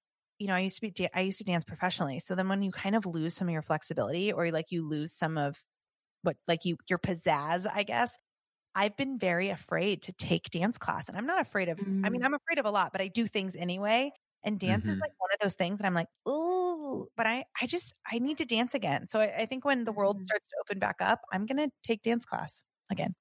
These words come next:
Speaker 3: I love
Speaker 2: I love,
Speaker 3: that.
Speaker 2: I can't wait to see your moves.
Speaker 3: I, you know, I should too, because I have this, like, you know, at a wedding and there's a dance floor, like, I got pretty good rhythm, but, like, not trained dance anything. But, like, but what if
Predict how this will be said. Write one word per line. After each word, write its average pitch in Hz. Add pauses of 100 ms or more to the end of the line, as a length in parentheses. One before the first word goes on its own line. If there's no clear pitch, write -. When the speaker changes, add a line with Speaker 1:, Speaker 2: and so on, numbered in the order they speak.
(120)
Speaker 3:
I 113
love 110
Speaker 2:
I 120
love, 160
Speaker 3:
that. 240
Speaker 2:
I 233
can't 294
wait 320
to 294
see 285
your 285
moves. 254
Speaker 3:
I, 117
you 131
know, 131
I 120
should 160
too, 131
because 123
I 101
have 120
this, 117
like, 107
you 131
know, 143
at 135
a 127
wedding 113
and 117
there's 110
a 107
dance 104
floor, 135
like, 135
I 277
got - (240)
pretty 180
good 117
rhythm, 101
but, 127
like, 113
not 135
trained 127
dance 110
anything. 120
But, 127
like, 113 (420)
but 123
what 113
if 113